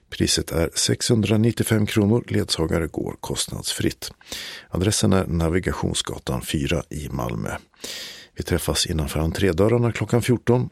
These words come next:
då du får din biljett och kan lämna in kläder i garderoben. Större väskor får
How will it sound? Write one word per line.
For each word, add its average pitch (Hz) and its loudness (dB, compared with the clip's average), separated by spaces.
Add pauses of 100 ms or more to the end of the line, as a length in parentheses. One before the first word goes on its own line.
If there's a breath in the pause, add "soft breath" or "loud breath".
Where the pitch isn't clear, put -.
då 113 0
du 104 2
får 95 0
din 87 0
biljett 73 0
och - 0
kan 101 0
lämna 92 2
in 69 -2
kläder - -2
i 71 -8
garderoben. 64 -4 (720 loud breath)
Större 90 2
väskor 98 4
får - 0